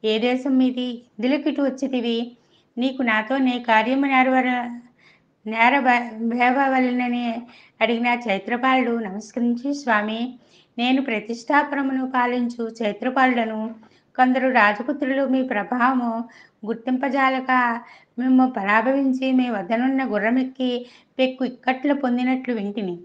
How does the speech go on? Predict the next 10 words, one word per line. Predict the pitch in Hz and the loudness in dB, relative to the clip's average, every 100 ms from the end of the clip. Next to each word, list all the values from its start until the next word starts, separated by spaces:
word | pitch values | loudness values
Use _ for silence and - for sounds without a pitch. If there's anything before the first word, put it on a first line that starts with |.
| _ _ _ - | _ _ _ 0
వారలను | 220 226 262 277 262 262 254 240 247 _ _ _ | 4 4 4 2 0 0 0 -2 -10 _ _ _
వంచిన | 214 220 220 277 277 269 262 254 - - | -8 -6 -2 -2 0 4 4 4 0 -2
ఆ | 220 233 | 4 4
సుందరెవరు? | 262 214 208 269 269 240 240 240 254 - _ _ _ | 2 -6 0 2 2 0 0 -2 -6 -14 _ _ _
ఆమెను | 226 247 262 262 240 233 233 240 _ _ _ _ _ _ | 2 4 4 2 2 -2 -4 -8 _ _ _ _ _ _
నేను | 233 254 254 | 0 2 2
వివాహమాడెదను. | 233 208 226 269 294 262 247 247 240 233 | 2 2 2 2 2 4 4 2 -2 -2
నా | 226 233 233 | -2 2 4
యందు | 226 226 240 | 2 0 0
దయించి | 240 220 240 247 240 247 233 226 233 | 0 0 2 2 0 0 -2 -2 -8